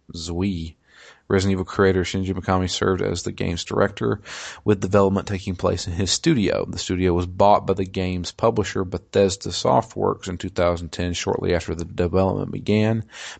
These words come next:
Mikami said that he wanted to make a survival horror game that he believed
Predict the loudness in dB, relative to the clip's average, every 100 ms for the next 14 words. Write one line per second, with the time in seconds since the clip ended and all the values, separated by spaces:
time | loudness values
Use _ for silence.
0 | -8 0 2 4 2 0 0 0 0 2
1 | 0 0 -2 0 2 4 2 2 4 4
2 | 4 0 0 0 -2 -4 -4 0 2 2
3 | 2